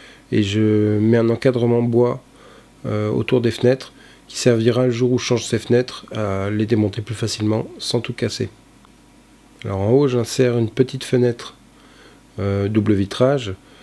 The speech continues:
qui fera office de trappe de visite et éventuellement d'éclairage ambiant, je sais pas encore. Pas toujours impatient, euh, je fais un test pour voir le résultat de l'éclairage avec mes rubans de led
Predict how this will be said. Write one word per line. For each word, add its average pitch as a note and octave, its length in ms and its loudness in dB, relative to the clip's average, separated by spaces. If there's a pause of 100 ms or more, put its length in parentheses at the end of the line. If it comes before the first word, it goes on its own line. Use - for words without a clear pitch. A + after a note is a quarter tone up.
(160)
qui - 100 -8
fera - 180 2
office B2 300 2
de A#2 100 4
trappe C3 420 0 (100)
de A#2+ 140 -2
visite A2 520 -2 (480)
et G#2+ 80 2
éventuellement A2+ 520 2
d'éclairage A2+ 520 -2
ambiant, G#2+ 340 -2
je G#2+ 120 -6
sais - 140 -8
pas G#2 120 -6
encore. - 360 -10 (760)
Pas G#2+ 80 -8
toujours A#2 320 2
impatient, A#2+ 640 -2 (1120)
euh, F#2+ 580 -4
je G2 100 -8
fais - 180 0
un G#2 80 4
test - 460 -2
pour - 220 -2
voir A2 160 2
le G#2 180 2
résultat G#2 480 0
de A2+ 100 -4
l'éclairage A2 560 -2 (380)
avec G#2 220 -2
mes G#2+ 100 4
rubans G#2+ 320 0
de G2 80 0
led G#2+ 380 -2